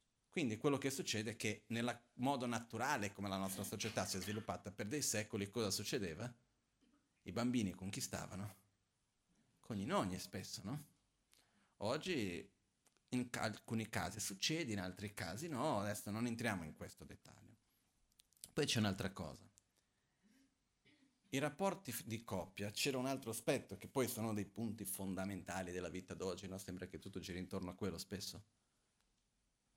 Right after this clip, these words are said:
Venivano spesso, come si può dire, diluiti, le, i conflitti, le difficoltà venivano diluiti perché non si vivevano solo due insieme.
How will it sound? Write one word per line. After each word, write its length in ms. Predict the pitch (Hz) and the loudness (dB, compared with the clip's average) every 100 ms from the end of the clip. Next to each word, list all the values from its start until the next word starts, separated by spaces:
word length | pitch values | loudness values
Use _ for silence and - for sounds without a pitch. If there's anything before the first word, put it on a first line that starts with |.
| _ _ _ | _ _ _
Venivano 480 | 127 175 139 113 117 | 2 4 4 4 2
spesso, 760 | 113 - 156 151 - 113 110 | 2 2 0 2 2 0 -4
come 180 | - 113 | -4 -6
si 140 | 113 104 | -6 -4
può 180 | 104 98 - | -4 -6 -4
dire, 260 | 101 95 82 | -2 -2 -2
diluiti, 720 | 110 170 165 208 - - 87 | -2 0 2 0 -2 -16 -12
le, 140 | - | -10
i 120 | 127 - | -10 -6
conflitti, 580 | 120 110 - 104 - | -4 -2 0 -2 0
le 60 | 95 | -2
difficoltà 520 | 101 104 107 127 101 | -2 -4 -4 -4 -4
venivano 360 | 90 113 139 151 | -2 -2 0 0
diluiti 460 | 170 175 95 95 110 | 0 0 0 -2 -6
perché 400 | 131 104 - 92 | -6 -4 -4 -2
non 100 | 98 | -2
si 140 | - | -2
vivevano 340 | 101 139 95 | 0 0 -2
solo 220 | 80 80 80 | -4 -6 -6
due 180 | 80 | -4
insieme. 420 | 76 - 73 - | -6 -8 -12 -14